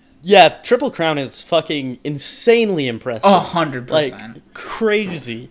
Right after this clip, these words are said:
Speaker 2: And this is apparently the first time he's ever won a Tekken World Tour.
Speaker 1: Which doesn't sound real when you say
Speaker 2: I
Speaker 1: it.
Speaker 2: know, right?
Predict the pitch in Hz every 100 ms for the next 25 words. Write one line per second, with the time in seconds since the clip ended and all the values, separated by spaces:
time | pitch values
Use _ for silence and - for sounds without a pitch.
0 | - 160 185 190 202 214 220 202 - 226
1 | 262 262 226 - 190 233 - 214 226 220
2 | 202 - 170 208 185 180 214 190 - -
3 | 175 196 165 156 170 165 - 165 165 -
4 | _ _ _ _ _ _ _ _ - _
5 | _ - 202 - 220 262 427 - 330 220
6 | 156 208 202 131 127 117 - 135 190 208
7 | 285 143 131 208 403